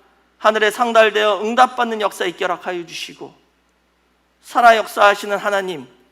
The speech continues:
우리의 친아버지를 믿고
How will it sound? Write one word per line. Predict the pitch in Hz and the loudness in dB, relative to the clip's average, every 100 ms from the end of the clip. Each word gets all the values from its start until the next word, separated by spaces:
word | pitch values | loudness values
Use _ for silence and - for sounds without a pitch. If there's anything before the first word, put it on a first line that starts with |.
| _ _ _ - | _ _ _ -14
우리의 | 185 214 226 226 220 208 - | -10 -8 -4 -2 0 -4 -10
친아버지를 | - 330 277 - 156 202 247 240 185 214 220 208 208 220 185 170 | -10 -8 -8 -4 0 4 6 6 4 -4 -8 -4 -2 -2 -4 -8
믿고 | 240 - - 240 147 - | -10 -10 -4 -4 -4 -10